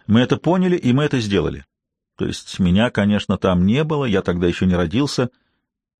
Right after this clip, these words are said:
И как же это возможно?» Я не смогу объяснить тебе принципы филатической физики, до конца их вообще никто не понимает. Важно только то, что мы создали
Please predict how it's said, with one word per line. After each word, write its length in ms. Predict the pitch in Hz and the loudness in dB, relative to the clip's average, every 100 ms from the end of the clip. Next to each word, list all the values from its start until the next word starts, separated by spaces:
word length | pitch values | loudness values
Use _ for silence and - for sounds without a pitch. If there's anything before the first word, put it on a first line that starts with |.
| _ - | _ -10
И 80 | |
как 220 | 95 117 92 | -2 0 0
же 80 | |
это 120 | 110 117 | 0 0
возможно?» 480 | 113 120 107 110 - _ _ _ _ - - - - _ _ _ _ _ | 0 0 -2 -4 -6 _ _ _ _ -20 -20 -20 -20 _ _ _ _ _
Я 180 | 107 170 | 0 2
не 80 | 180 | 2
смогу 280 | 175 175 | 2 2
объяснить 480 | 165 147 151 170 151 | 2 2 0 0 0
тебе 160 | 143 139 | 0 0
принципы 640 | - 147 135 139 127 120 - - | 2 0 0 -2 0 0 0 -10
филатической 680 | - 131 131 139 - - 123 | 0 2 2 -2 -4 -2 -2
физики, 520 | 196 151 110 90 85 _ _ _ _ - | 0 0 0 0 -2 _ _ _ _ -2
до 140 | 110 | 0
конца 400 | 143 139 - 170 | 2 2 2 0
их 160 | 151 151 | 0 -2
вообще 240 | 160 123 | 0 2
никто 240 | 92 - | 0 0
не 80 | 85 | 0
понимает. 560 | 80 82 76 73 - - _ _ _ _ _ | 0 0 0 -4 -10 -20 _ _ _ _ _
Важно 360 | 170 156 151 151 | 0 2 2 0
только 300 | 151 127 127 | 0 0 0
то, 100 | 151 | 0
что 140 | - | 2
мы 160 | 135 175 | 2 2
создали 560 | - 156 135 135 123 | 2 0 2 0 0